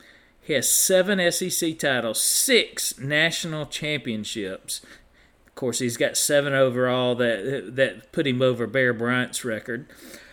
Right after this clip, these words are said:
Um, he's been ranked number one each year since two thousand eight at some point during the season. He's won a championship for each,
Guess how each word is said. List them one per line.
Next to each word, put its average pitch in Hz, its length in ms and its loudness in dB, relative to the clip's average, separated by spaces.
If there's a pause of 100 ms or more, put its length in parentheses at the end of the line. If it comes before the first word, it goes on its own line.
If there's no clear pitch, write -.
(360)
Um, 151 340 6 (300)
he's 180 220 -2
been 175 220 2
ranked 180 320 4
number 175 240 4
one 156 500 2
each 180 400 -2
year 156 380 2
since - 340 -4
two - 160 -4
thousand 151 640 0 (140)
eight 135 380 2 (100)
at - 180 -2
some 156 320 0
point 160 320 0
during 139 220 0
the 156 100 -4
season. 110 460 -4 (920)
He's 185 320 0
won 190 420 6
a 185 120 2
championship 165 880 -2
for - 240 -8 (100)
each, - 540 2